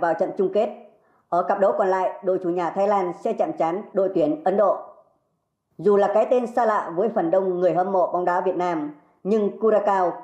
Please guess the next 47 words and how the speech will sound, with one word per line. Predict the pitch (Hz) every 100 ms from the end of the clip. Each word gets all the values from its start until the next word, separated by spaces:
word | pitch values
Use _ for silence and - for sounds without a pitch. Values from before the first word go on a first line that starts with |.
| -
chính | 180 233
là | 185
đội | 165 160 160
tuyển | 147 151 151
có | 175
thứ | 202
hạng | 196 190 -
cao | 185 165
nhất | 196 262 -
bảng | - 160 156
xếp | 226
hạng | 208 175
fifa | 208 190 196 185 160 -
tham | 196 185
dự | 165 185 -
King | 208 180
Cup | 214 240 -
năm | 175 180
hai | 185
nghìn | 175 156 135
không | 175
trăm | 180
mười | 151
chín. | 143 160 156 208 - _ _ _
Họ | 160 196
đang | 151 202
xếp | - 240 -
ở | 156
vị | 170
trí | 156 180
thứ | 190 202 220
tám | 196
mươi | 202
hai, | 196 190 175 175 - _ _
hơn | 226 233
đội | 202 175
tuyển | 156
Việt | 160 180
Nam | 190 190 180 165
mười | 175
sáu | - 165
bậc. | 202 180 - - _ _ _ _ _
Hiện | - 220 -
Ấn | 202 240
Độ | 208 165 -
đứng | 185
thứ | 214 202